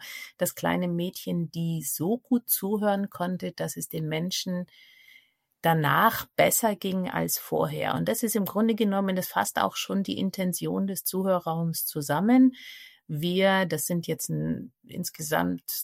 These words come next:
inzwischen vierzig Ehrenamtliche, die diesen Zuhörraum in München, diesen, dieses Häuschen bespielen, bespaßen. Wir sind da von werktags von zwölf bis achtzehn Uhr und geben den Menschen,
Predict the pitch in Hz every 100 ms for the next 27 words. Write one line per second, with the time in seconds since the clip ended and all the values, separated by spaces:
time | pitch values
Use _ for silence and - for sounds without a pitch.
0 | - - - 175 - 170 - - - -
1 | - - 170 - - 226 233 - 202 202
2 | 196 196 - 185 190 180 175 147 165 151
3 | 165 165 160 - 175 175 165 160 160 160
4 | 160 175 - 160 147 156 156 151 - 151
5 | 147 - 147 165 - 151 151 143 - -
6 | 214 247 240 233 - - - - - -
7 | 156 185 - 185 175 170 170 185 180 -
8 | - 151 196 220 226 - _ - - -
9 | - 180 180 180 170 160 180 - 208 202
10 | - 170 - 165 165 - - - 151 -
11 | - - - 185 240 214 180 165 170 160
12 | 156 147 143 202 - 214 214 214